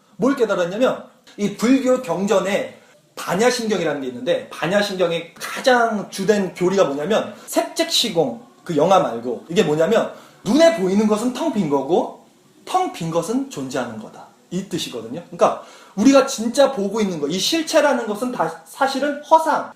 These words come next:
일루전, 환상, 아무것도 아니다. 이게 석가가 깨달은 깨달음이에요. 석가가 자연을 통해서 그걸 깨달아 버렸어. 근데 이게 기독교에도 있는 거죠. 지금 오늘 우리가 읽은 본문이 그거잖아. 믿음으로 모든 세계가 하나님의 말씀으로 지어진 지 우리가 아나니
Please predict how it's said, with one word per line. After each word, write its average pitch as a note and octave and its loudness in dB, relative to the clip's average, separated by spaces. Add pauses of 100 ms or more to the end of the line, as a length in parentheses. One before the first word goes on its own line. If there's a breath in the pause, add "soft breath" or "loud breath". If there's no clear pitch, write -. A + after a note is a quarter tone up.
일루전, B3 0
환상, D4+ 0
아무것도 C4 0
아니다. D#3+ -4 (220 soft breath)
이게 G#3 0
석가가 D4 0
깨달은 C#4+ 0 (180)
깨달음이에요. C4+ 0 (120)
석가가 D4+ 0
자연을 B3+ 2
통해서 A#3+ 0
그걸 B3+ -2
깨달아 E4 6
버렸어. C#3+ -8 (180)
근데 C4+ 2
이게 B3+ 4 (180)
기독교에도 D#4 0
있는 F#3 -2
거죠. C#3+ -2
지금 G#3 -2
오늘 C4+ 4
우리가 A#3 2
읽은 G#3 -2
본문이 C4+ 4
그거잖아. E3+ -2 (260 soft breath)
믿음으로 B3+ 4
모든 G#3 0
세계가 A#3 0
하나님의 A#3+ 0
말씀으로 G#3 0
지어진 F#3 -2
지 F3 -2
우리가 D#3+ 2
아나니 G3 -2